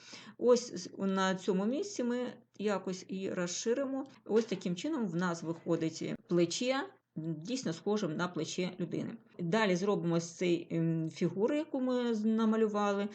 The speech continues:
зробимо з неї символ. Переходимо в конвертацію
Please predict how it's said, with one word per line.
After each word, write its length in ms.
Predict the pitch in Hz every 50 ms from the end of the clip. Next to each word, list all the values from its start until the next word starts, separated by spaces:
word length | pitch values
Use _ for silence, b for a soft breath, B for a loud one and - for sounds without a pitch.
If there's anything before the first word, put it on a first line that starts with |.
| B B
зробимо 380 | B - 208 247 247 214 202 185
з 100 | 170 -
неї 320 | 175 170 180 202 214 208
символ. 680 | - - - - - - - 175 160 156 - 98 98 -
Переходимо 580 | - 180 175 170 175 - - 233 - 214 202 190
в 100 | 185 -
конвертацію 840 | - - 170 170 165 156 170 170 170 - 175 165 165 170 - - 156